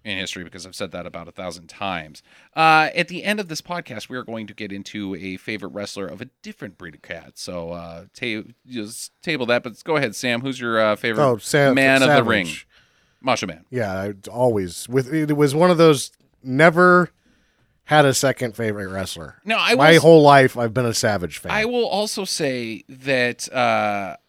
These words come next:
Speaker 1: we were watching, uh, the Grand Tour just a couple weeks ago. Uh, the, uh, of course, new iteration of Top Gear. Uh, I still call it Top Gear. Bill Goldberg was on.
Speaker 2: He's an interesting dude.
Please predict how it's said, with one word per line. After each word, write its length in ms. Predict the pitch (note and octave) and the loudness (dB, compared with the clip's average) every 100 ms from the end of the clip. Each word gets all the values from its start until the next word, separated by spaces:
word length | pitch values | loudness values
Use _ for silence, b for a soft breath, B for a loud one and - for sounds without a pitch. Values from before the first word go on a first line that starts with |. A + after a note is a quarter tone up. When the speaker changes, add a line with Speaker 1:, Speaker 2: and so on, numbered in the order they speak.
| _ _ _ | _ _ _
Speaker 1:
we 180 | D3+ F#3+ | -10 -6
were 100 | G3+ | -4
watching, 560 | F3+ F3+ - F3 D#3+ D3+ | 0 0 0 -4 -2 -2
uh, 280 | D3 C3+ C3 | -2 -2 -2
the 80 | |
Grand 240 | D3+ D3+ C#3+ | -2 -2 -2
Tour 340 | D#3 E3 F#3 _ | -6 -8 -10 _
just 180 | - D3+ | -16 -10
a 20 | |
couple 220 | - E3 D3 | -6 -6 -6
weeks 180 | D3 | -8
ago. 240 | - E3+ F#3+ _ C3+ | -6 -6 -8 _ -10
Uh, 380 | A#2+ A2+ G#2 G2 | -6 -6 -8 -12
the, 380 | A2+ G#2 F#2+ G2 | -12 -10 -10 -10
uh, 180 | F#2 F#2 | -12 -16
of 140 | G2+ | -18
course, 480 | - G#2+ - - - _ _ | -8 -8 -8 -12 -18 _ _
new 220 | A#2+ A2+ | -8 -4
iteration 400 | G#2 G2 F#2+ - F#2+ | -2 -4 -6 -8 -14
of 80 | |
Top 220 | - G2+ - | -10 -10 -8
Gear. 220 | F#2 G#2+ _ - | -12 -14 _ -20
Uh, 200 | F#2 E2+ _ | -20 -20 _
I 60 | G2 | -18
still 180 | - F2+ | -16 -16
call 200 | F#2 F2+ | -14 -14
it 60 | |
Top 200 | - F#2 | -16 -18
Gear. 160 | G2 G#2 b b b b b b _ _ _ _ _ _ _ D#3+ | -16 -20 b b b b b b _ _ _ _ _ _ _ -6
Bill 180 | E3 A#3 | -4 -4
Goldberg 540 | F3+ A3 E3+ E2+ - | -6 -10 -10 -10 -12
was 140 | - - | -16 -20
on. 220 | - _ _ _ _ _ b b b | -20 _ _ _ _ _ b b b
Speaker 2:
He's 200 | - F3 | -8 -4
an 80 | E3+ | 0
interesting 420 | D3 - A#2 A#2 G2 | 0 -2 -6 -8 -6
dude. 320 | A2 G2 | -4 -4